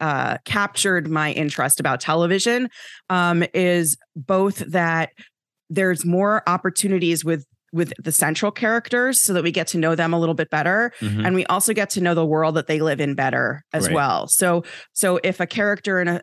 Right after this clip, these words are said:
Speaker 1: in a film is Jewish, they have to establish it either right away or it's blink and you miss it. And this was kind of, I mean, obviously being Jewish is a very, very big part of the Spielberg story. And I guess we'll get into that when we talk about the content of the movie itself. But, um,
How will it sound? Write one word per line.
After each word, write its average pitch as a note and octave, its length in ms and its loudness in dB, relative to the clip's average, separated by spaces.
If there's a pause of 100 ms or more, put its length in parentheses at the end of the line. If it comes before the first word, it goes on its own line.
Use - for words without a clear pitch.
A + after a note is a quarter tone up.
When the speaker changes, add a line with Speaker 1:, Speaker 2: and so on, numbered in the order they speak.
Speaker 1:
in E3+ 80 0
a E3 40 0
film C4+ 380 0
is F3+ 160 0
Jewish, D#3 540 -2
they D#3 100 -2
have F#3+ 220 -2
to G3 180 -4
establish E3 640 0
it D#3 260 -2
either E3 260 0
right D#3 240 0
away E3+ 520 0
or F3 260 0
it's - 320 2
blink F3+ 380 -2
and D#3+ 120 0
you D#3+ 60 0
miss D#3 240 0
it. A#3 240 -2
And F3+ 520 2 (140)
this - 300 4
was F#3+ 180 2
kind F#3 300 -2
of, E3 240 -2 (240)
I F3+ 60 0
mean, F3 180 2
obviously F3+ 380 2
being D#3+ 240 0
Jewish D3+ 260 -2
is D3 80 -6
a - 20 -6
very, D3+ 300 0
very D3+ 240 -2
big D3+ 160 -4
part C#3+ 220 -2
of D#3+ 60 -6
the D3+ 60 -8
Spielberg D3 440 -2
story. G#3+ 260 0
And E3 80 0
I D3 60 0
guess C#3+ 180 -2
we'll D#3 80 -4
get D#3 160 -2
into D3 240 -2
that C3 180 -2
when C#3 120 -4
we C#3 80 -2
talk - 240 -4
about G#2+ 180 -2
the - 60 -6
content D3 420 -4
of C#3+ 80 -4
the C#3 60 -4
movie C3+ 260 -4
itself. D3 580 -2 (120)
But, D3+ 200 -2 (440)
um, E3 280 2